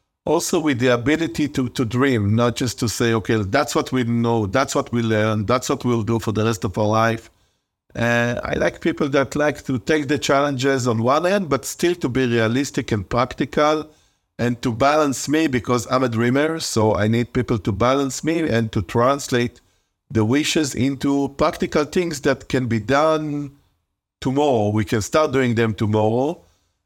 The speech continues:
Uh, these are the people that, uh, I like, and that's, that's my leadership style. I,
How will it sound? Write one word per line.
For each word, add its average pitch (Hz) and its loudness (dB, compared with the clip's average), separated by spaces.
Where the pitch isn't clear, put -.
Uh, 117 2
these 156 0
are 151 4
the 127 0
people 139 -2
that, 110 -2
uh, 107 2
I 120 2
like, 131 2
and 110 0
that's, 131 0
that's 139 0
my 135 4
leadership 120 0
style. 131 0
I, 107 2